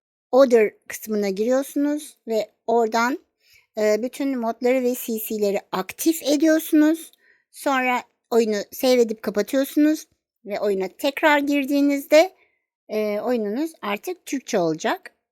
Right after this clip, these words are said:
Eğer, e, ayarlar kısmında, e, custom,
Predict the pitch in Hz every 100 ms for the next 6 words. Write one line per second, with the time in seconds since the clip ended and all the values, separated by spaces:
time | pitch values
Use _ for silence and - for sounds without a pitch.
0 | - 349 381 381 392 - _ 240 233 226
1 | 262 277 277 311 320 320 269 - 208 190
2 | 196 269 _ _ _ _ - 208 202 202
3 | 196 320 311 311